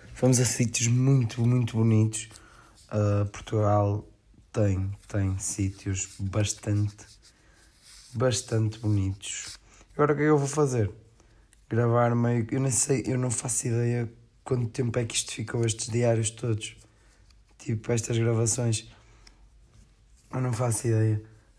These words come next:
Ah, nem sei se vos disse, porque lá está, já nem sei o que é que gravei. Fomos às Sete Lagoas, foi muito fixe. Acho que sim, acho que já tinha dito. E pá, agora estou cansado. Estou cansado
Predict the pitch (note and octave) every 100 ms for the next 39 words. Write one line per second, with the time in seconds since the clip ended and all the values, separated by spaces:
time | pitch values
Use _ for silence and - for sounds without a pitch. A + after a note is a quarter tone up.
0 | - C3 C3 C#3 C3+ C3+ A2 B2 A2+ B2
1 | B2+ - - A2 - - A#2+ G#2+ - G#2+
2 | A2 A#2 G#2+ A#2 - G#2+ - A2+ G#2+ G#2+
3 | A#2 A#2 - - - - - A#2 A#2 A2+
4 | A#2 G#2+ A#2 A2 A2 A2 A2 - - -
5 | A2 A2 G#2+ - G#2+ G#2 - - _ C3
6 | - - - A2 A2 A2 A2+ G#2+ A2 G#2
7 | G#2+ G#2+ - - - _ - - _ _
8 | - A#2+ G#2+ A2 G#2+ G#2+ A2 A#2 A2+ A2+
9 | G#2+ - A2+ G#2+ G2+ - G2+ G#2 - _
10 | _ _ _ _ _ _ - A2 A2+ G#2+
11 | A#2 A#2 A#2 A2